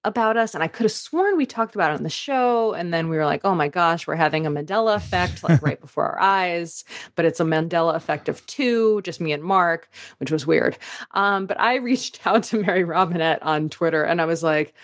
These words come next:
Speaker 1: "Why, why would, why would you toy with us like that? Like, this is something I really, really wanted. Like, why would you, why would you lie?" And she was like,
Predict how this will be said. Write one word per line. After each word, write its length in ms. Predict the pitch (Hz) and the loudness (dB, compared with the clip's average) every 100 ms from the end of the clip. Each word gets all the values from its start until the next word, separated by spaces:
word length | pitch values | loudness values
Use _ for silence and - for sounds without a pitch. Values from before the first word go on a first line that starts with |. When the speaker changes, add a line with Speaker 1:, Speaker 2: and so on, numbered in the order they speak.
| - _ - | -20 _ -10
Speaker 1:
"Why, 640 | 170 180 190 196 190 185 - | -4 0 2 2 0 -2 -4
why 340 | 165 175 208 | -4 0 2
would, 300 | 254 247 175 | 2 0 -4
why 200 | 180 190 | -2 2
would 160 | 247 254 | 2 0
you 80 | 254 | -4
toy 400 | - - 202 339 | -6 -6 -2 2
with 180 | 359 208 | 2 2
us 240 | 175 - | -2 0
like 220 | 151 143 | -4 -2
that? 360 | 151 143 - - | -2 0 0 -2
Like, 160 | 160 | -2
this 180 | 151 185 | 0 0
is 140 | 233 - | 0 0
something 440 | 220 208 226 220 | -2 0 0 0
I 140 | - | -2
really, 680 | 185 180 196 196 190 175 160 - | -2 0 0 2 0 0 -2 -8
really 320 | 185 214 233 | -2 0 0
wanted. 400 | 208 196 349 440 | -2 0 2 2
Like, 160 | 294 - | 0 -2
why 140 | 247 | 0
would 180 | 311 277 | 0 0
you, 160 | 302 277 - - - | -4 -4 -10 -12 -4
why 100 | 233 | -2
would 180 | 320 | 0
you 80 | 392 | 0
lie?" 840 | 285 175 277 480 370 185 160 175 - - - - - | 2 0 0 0 0 -2 -8 -12 -12 -14 -14 -14 -4
And 160 | 180 175 | -2 0
she 160 | 190 | 2
was 220 | 170 165 | 2 2
like, 460 | 160 143 151 - - | 0 0 -2 -6 -12